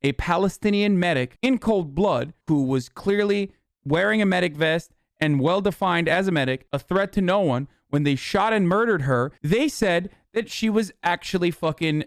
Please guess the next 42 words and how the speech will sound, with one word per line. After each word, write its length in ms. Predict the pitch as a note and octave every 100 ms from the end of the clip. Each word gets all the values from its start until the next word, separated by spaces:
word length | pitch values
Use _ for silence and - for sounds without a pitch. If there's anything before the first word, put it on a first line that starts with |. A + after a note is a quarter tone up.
| -
uh, 220 | D3 C#3+
doing 400 | B2 E3 E3+ D#3+
acts 240 | D#3+ -
of 100 | F#3
terrorism 560 | E3 D#3+ D3+ D3 D3 D3
and 160 | C#3
was 100 | C#3+
a 60 | D3
fucking 340 | D3 D#3+ D#3
meat 200 | D#3 D#3
shield 340 | - D3 C#3+ C3+
or 80 | C#3
some 240 | - C3
shit. 340 | B2 C3 C3 -
And 220 | G3+ F#3+
then 340 | A#3+ D#4+ B3+ A#3+ D#3+
they 220 | B3 D#4
deceptively 720 | C4+ - C4 A#3 A#3+ A3+ B3
edited 320 | A#3 A3+ B3
video 460 | A3 C#4+ B3 G3+ A#3
to 160 | D#4+
make 200 | C#4+ C#4
it 120 | D4+ A#3
seem 340 | - E4+ E4+
like 300 | C4 G3 -
she 220 | - C#4+
actually 420 | A#3+ A3 - B3 C4+
was 400 | C4+ C4+ F#3+ - _
and 220 | C#4+ D#4
tarnished 480 | - D#4+ E4+ D#4 -
her 100 | D#4
reputation 760 | D4 C4 A#3+ G#3+ G#3+ F3+ G3 G#3 - _ -
after 340 | E4+ - F4+
murdering 540 | D#4+ D#4 E4 C#4+ B3+
her 180 | A3+ A#3+
with 180 | B3+ A3
sniper 440 | - A#3 G3+ F3+
fire. 480 | D3 D3 B2 B2+ - _ -
That 160 | E4+
was 140 | D4+ A3
disproven 580 | G#3 - F#3+ G3 C4+ D#4+
later. 380 | F#4+ A#3 C3